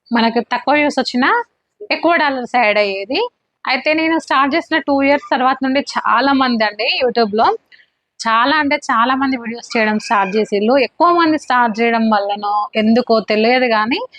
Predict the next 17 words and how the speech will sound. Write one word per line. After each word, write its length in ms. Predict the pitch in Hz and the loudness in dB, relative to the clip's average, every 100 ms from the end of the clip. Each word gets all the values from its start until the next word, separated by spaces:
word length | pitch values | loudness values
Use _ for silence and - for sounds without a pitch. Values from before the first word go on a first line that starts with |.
| - - _ | -20 -20 _
చాలా 300 | - 254 254 | -2 0 0
వరకైతే 480 | 262 247 247 240 262 277 | 0 0 -2 -2 0 0
YouTube 320 | 240 233 208 | 0 -2 0
వాళ్ళు 280 | 220 220 269 | 0 2 0
రూల్స్ 320 | 254 233 233 | 2 0 0
అన్నీ 320 | 240 240 262 302 - 240 | -2 -2 -2 -2 -2 -4
ఎప్పటికప్పుడు 480 | 233 302 320 381 - _ 220 | -2 -2 0 0 -2 _ -2
అప్‌డేట్ 320 | 208 247 226 | 0 0 0
చేస్తూనే 340 | 220 - 226 | -2 0 2
ఉంటారు. 360 | 220 196 240 359 - _ - - - | 2 0 0 0 0 _ -18 -16 -6
మనకి 360 | 247 247 247 262 | -2 -2 0 0
ఒక 180 | 247 240 233 233 | 2 2 4 4
సిక్స్ 260 | 233 214 277 | 0 -4 0
మంత్స్‌కి 280 | 269 - 262 | 0 0 -2
ఒకసారి 320 | 247 247 240 | 0 0 0
అయినా 220 | 233 240 | 0 0
కానీ 200 | 247 254 | 0 0